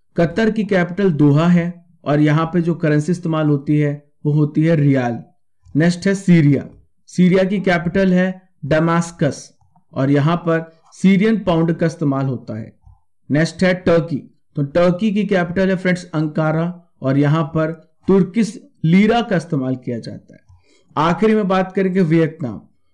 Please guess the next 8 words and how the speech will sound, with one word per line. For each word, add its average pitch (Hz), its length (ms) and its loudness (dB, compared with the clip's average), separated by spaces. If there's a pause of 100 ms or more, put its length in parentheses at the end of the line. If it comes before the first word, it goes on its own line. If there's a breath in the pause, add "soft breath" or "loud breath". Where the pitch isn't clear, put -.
(140)
तो 156 100 2
वियतनाम 185 560 2
की 185 100 -2
कैपिटल 175 460 0
हनोई 160 440 4
है, 185 280 -2 (140)
यहाँ 147 300 0
पर 180 200 -2